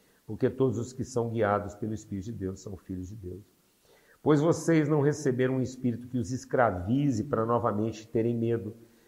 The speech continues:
mas receberam um espírito que os torna filhos por adoção, por meio do qual clamamos, Abba, Pai. O próprio Espírito testemunha ao nosso espírito que somos filhos de Deus.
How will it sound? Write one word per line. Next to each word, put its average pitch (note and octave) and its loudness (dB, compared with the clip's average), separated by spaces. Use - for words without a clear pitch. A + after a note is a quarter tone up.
mas A#2 2
receberam A#2+ 2
um A#2+ -2
espírito A#2 -2
que - -10
os A2+ -8
torna A#2 2
filhos B2+ 0
por A#2 -4
adoção, A2+ 0
por A2+ -6
meio A2+ -2
do A2 -2
qual A2 2
clamamos, G#2+ -2
Abba, F#2+ -2
Pai. - -12
O A2+ -8
próprio A#2+ 2
Espírito A#2+ -2
testemunha A2 -4
ao G#2+ -2
nosso G#2 -2
espírito G2+ -8
que - -20
somos G#2 -8
filhos G2 -6
de G2+ -10
Deus. C3 -8